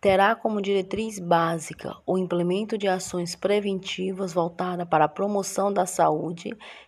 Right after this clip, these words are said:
e será prestada pelo Sistema Único de Saúde, sus, diretamente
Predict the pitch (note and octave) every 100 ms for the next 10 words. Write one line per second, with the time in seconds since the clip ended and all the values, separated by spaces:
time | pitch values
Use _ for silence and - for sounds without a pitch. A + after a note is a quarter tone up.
0 | _ - F3 F#3 F#3 G3 F#3+ F3 - E3+
1 | E3+ F3 F3 F3 E3+ F3 E3+ - A3 A3+
2 | G3 F#3+ F#3+ F#3+ F#3 - G3 G3 E3+ E3
3 | D3+ E3 D#3 - - F#3+ D#3+ - - -
4 | - - - E3 A3+ G#3+ G#3 G3 F3+ E3+
5 | F3+ F3+ A#3+